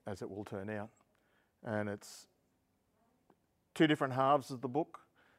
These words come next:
one to eight, contemporary situation, nine to fourteen, two heavy burdens or oracles. And the book is filled with references to the Lord Jesus. In fact, the book of Zechariah is quoted something like,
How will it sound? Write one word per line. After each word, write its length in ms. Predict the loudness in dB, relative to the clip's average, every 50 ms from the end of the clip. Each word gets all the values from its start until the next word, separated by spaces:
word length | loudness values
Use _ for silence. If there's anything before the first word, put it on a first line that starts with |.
| _ _ _ _ _
one 180 | 4 6 6 6
to 160 | 6 6 6 6
eight, 160 | 6 6 4 0 _ _ _ -8
contemporary 400 | -6 -4 -2 -2 -2 -2 -2 -4
situation, 720 | -4 -4 -4 -2 0 2 2 2 0 -2 -6 -8 -8 -10 -12 -16 _ _ _ _ _ _ _ _ _ _ _ _ _ _ _ 2
nine 220 | 6 6 6 6
to 60 | 4 2
fourteen, 540 | 2 2 2 4 4 2 0 0 -2 -6 -10 -14 _ _ _ _ _ _ _ _ _ _ _ _ _ -4
two 340 | 2 4 6 6 6 4 2
heavy 560 | -2 -2 2 2 4 4 4 2 2 -2 -4 -6
burdens 500 | 0 4 4 6 6 4 2 -2 -2 0
or 120 | -2 0
oracles. 680 | 2 4 6 6 4 4 0 -4 -8 -8 -10 -14 -20 -20 _ _ _ _ _ _ _ _ _ _ _ _ 0
And 80 | 4
the 60 | 6
book 160 | 6 6 6 4
is 140 | -2 0
filled 300 | 6 8 10 10 10 8 4
with 120 | 2 6
references 680 | 8 8 6 6 4 -6 -4 0 0 0 0 0 -4 -6 0
to 140 | 2 2
the 100 | 4 4
Lord 220 | 4 4 4 4 4
Jesus. 480 | 2 0 0 0 0 -4 -8 -10 -8
In 120 | -8 -4 2
fact, 200 | 4 4 4 4
the 80 | 2 0
book 140 | 0 0 0
of 100 | 2 4
Zechariah 540 | 4 4 4 4 4 4 6 6 6 6
is 140 | 4 2 0
quoted 420 | -2 0 2 2 2 2 0 0 0
something 300 | 0 0 0 0 -2 0
like, 320 | 0 0 0 0 -2 -8